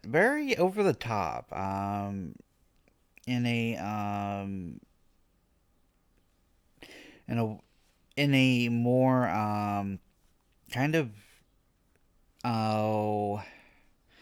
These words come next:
<sighs> um, somewhat, um, it, it, it's both, um,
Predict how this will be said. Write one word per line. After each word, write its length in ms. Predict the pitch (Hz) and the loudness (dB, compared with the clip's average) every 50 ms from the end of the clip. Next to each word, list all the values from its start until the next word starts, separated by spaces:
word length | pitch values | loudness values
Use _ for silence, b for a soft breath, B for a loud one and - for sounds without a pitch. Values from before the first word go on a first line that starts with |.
| b b b b b b b b b b b b b b b b b b b _ - | b b b b b b b b b b b b b b b b b b b _ -10
<sighs> 2000 | - - - - - - - - - - - - - - - - _ _ _ _ _ _ _ _ _ _ _ _ _ _ _ _ _ _ _ _ _ _ _ _ - | -8 -6 -6 -6 -6 -8 -10 -12 -14 -18 -20 -20 -20 -20 -20 -20 _ _ _ _ _ _ _ _ _ _ _ _ _ _ _ _ _ _ _ _ _ _ _ _ -6
um, 920 | 120 120 120 117 117 113 113 113 117 117 117 120 117 117 113 110 104 - - _ _ _ _ _ _ _ _ _ _ _ _ _ _ _ _ _ _ - - - - _ _ _ _ _ _ _ _ - - | -2 0 2 2 4 4 2 2 2 2 2 2 0 0 0 -2 -4 -8 -12 _ _ _ _ _ _ _ _ _ _ _ _ _ _ _ _ _ _ -20 -20 -20 -20 _ _ _ _ _ _ _ _ -16 -14
somewhat, 800 | - - - - 208 240 294 294 294 247 247 233 208 - - - | -2 2 4 4 6 4 2 2 4 6 6 6 6 4 0 0
um, 640 | 147 135 131 131 127 127 123 120 117 113 104 80 - _ _ _ _ _ _ _ _ _ _ _ _ _ _ _ _ _ _ _ _ _ _ _ _ _ _ _ _ _ _ _ _ _ _ _ _ _ _ _ _ b b b b b b b b b b b b b b b b b _ _ _ _ _ _ | 2 4 4 4 4 4 4 2 2 -2 -4 -6 -10 _ _ _ _ _ _ _ _ _ _ _ _ _ _ _ _ _ _ _ _ _ _ _ _ _ _ _ _ _ _ _ _ _ _ _ _ _ _ _ _ b b b b b b b b b b b b b b b b b _ _ _ _ _ _
it, 240 | - 156 156 156 147 | 2 4 4 4 2
it, 280 | - 120 147 160 147 - _ _ - - - | 0 -2 -2 -2 -2 -4 _ _ -20 -6 -2
it's 240 | 151 147 135 - - | -2 0 0 -2 -4
both, 540 | - - 165 160 180 190 190 185 - - 143 | 0 6 8 8 10 8 8 4 2 0 2
um, 760 | 127 123 123 123 120 120 117 117 113 113 110 107 107 101 | 4 4 6 6 6 4 4 4 4 2 0 0 -2 -6